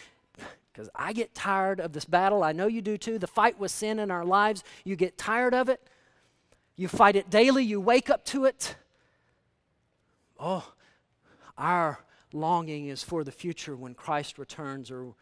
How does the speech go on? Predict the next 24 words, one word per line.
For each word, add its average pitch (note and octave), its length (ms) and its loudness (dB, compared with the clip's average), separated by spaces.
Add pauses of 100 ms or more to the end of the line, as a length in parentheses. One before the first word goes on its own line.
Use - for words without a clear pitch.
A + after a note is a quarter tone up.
(160)
when C3 220 -12
we C#3+ 180 -6
die, A#2+ 460 -6 (260)
and C#3 220 -12
we C3 140 -10
will C#3+ 360 -6
be A2+ 180 -12
transformed. - 920 -20 (1600)
Who F#3 180 -6
will F3+ 420 -2
deliver D3+ 400 -6
me C3+ 220 -12 (280)
from D#3 360 -10
this B2+ 160 -12
body C3 460 -6
of G#2 160 -16
death? C3 300 -12
Praise D#3 280 -14
be B2+ 140 -14
to - 100 -20
God, A2+ 320 -16
Jesus C#3 480 -14
Christ - 540 -16 (280)
will C#3 360 -10